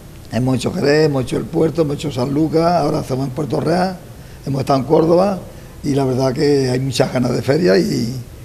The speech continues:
y esperemos que aquí también tengamos una buena feria. No,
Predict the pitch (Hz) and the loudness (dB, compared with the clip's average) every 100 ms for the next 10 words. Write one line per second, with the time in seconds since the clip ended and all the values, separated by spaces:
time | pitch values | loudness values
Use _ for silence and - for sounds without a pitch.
0 | - - - 131 - 143 143 143 151 135 | -16 -14 -4 -2 0 2 4 4 2 2
1 | 151 147 143 123 143 156 175 165 214 208 | 2 2 2 2 2 2 2 0 0 -2
2 | 110 107 87 82 - - - - - - | -2 -4 -4 -10 -18 -20 -20 -18 -14 -6
3 | 139 | -4